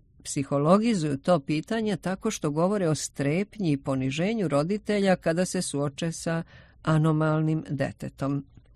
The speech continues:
Ponovna dodela pola nije nužno dovela do srećnih ishoda kod odraslih, a neki su se organizovali u okviru intersex društva Severne Amerike,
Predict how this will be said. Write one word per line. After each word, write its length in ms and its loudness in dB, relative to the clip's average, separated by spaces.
Ponovna 440 6
dodela 400 4
pola 340 2
nije 220 4
nužno 420 2
dovela 380 0
do 140 -2
srećnih 640 -2
ishoda 460 -2
kod 240 -4
odraslih, 720 -2
a 120 -4
neki 340 -4
su 160 -2
se 200 2
organizovali 840 2
u 160 2
okviru 640 0
intersex 640 -4
društva 560 -4
Severne 420 -2
Amerike, 640 -4